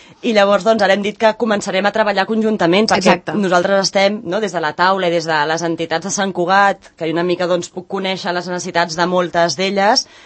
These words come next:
Speaker 1: Clar, és un oferiment més que boníssim. Clar, nosaltres estem encantats i a partir d'aquí començarem a treballar conjuntament per,
Speaker 2: Sí.
Speaker 1: per poder utilitzar totes aquestes sales que dius i tots els recursos que poseu a disposició de les entitats.
Speaker 2: Totalment. A més, estem molt contents, eh,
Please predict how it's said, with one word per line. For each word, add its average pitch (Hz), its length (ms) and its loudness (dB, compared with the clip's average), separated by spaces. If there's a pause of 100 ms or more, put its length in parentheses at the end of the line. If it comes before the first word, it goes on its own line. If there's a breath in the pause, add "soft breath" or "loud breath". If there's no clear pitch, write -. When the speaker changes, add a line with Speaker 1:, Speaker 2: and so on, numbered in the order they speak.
(260 soft breath)
Speaker 1:
Clar, 180 320 0
és 175 140 -2
un 185 80 0
oferiment 202 720 0 (200)
més 190 520 -4
que 233 100 0 (240)
boníssim. 180 720 2 (260 soft breath)
Clar, 160 140 0
nosaltres 170 320 0
estem 196 160 -2
encantats 190 340 0
i 214 40 0
a - 40 -6
partir 170 240 -4
d'aquí 175 180 0
començarem 196 640 0
a 185 60 -4
treballar 185 360 4
conjuntament 185 800 0
per, 170 540 4
Speaker 2:
Sí. 185 240 -6 (180)
Speaker 1:
per 180 140 -2
poder 180 160 4
utilitzar 196 340 2
totes 196 240 2
aquestes 185 300 -6
sales 175 360 -2
que 220 140 -2
dius 233 320 -2
i 226 40 -2
tots 185 120 -4
els 190 140 -4
recursos 202 440 -4
que 220 120 -2
poseu 175 280 -2
a 190 60 0
disposició 185 520 -6
de 170 40 2
les 185 140 -4
entitats. 175 640 -4
Speaker 2:
Totalment. 180 580 0 (240 loud breath)
A 214 100 0
més, 214 140 4
estem 277 300 2
molt 247 240 4
contents, 240 420 4
eh, 285 160 -2